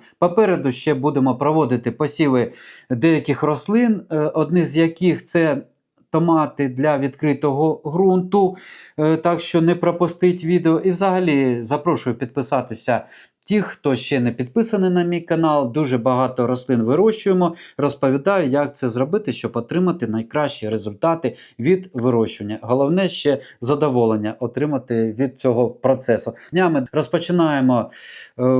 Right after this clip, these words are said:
вихід в розсадник. Чекаємо, поки закінчиться оця негода. Снігопади зараз прямо за вікном ідуть, зниження температур. Тому чекаємо, розсада трішки починає вже виказувати своє невдоволення.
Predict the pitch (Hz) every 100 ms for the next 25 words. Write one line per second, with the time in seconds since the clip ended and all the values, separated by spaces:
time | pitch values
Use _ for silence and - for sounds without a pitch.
0 | 123 117 139 190 180 165 - - 151 -
1 | 123 110 127 143 - - 170 196 202 202
2 | - - 135 170 156 135 - 143 139 117
3 | 147 143 143 123 113 120 120 117 123 113
4 | 127 160 214 185 - - - - 160 135
5 | 139 196 208 190 175 185 175 165 170 165
6 | 160 147 156 156 165 156 151 135 147 135
7 | 120 107 147 123 127 120 123 123 147 175
8 | 196 190 - - 160 180 180 180 156 170
9 | 185 160 120 120 - 160 139 120 135 123
10 | 135 113 - _ 127 127 143 147 139 131
11 | 127 123 120 117 107 143 123 117 143 120
12 | 117 110 110 - 127 123 117 139 143 123
13 | 147 208 220 202 175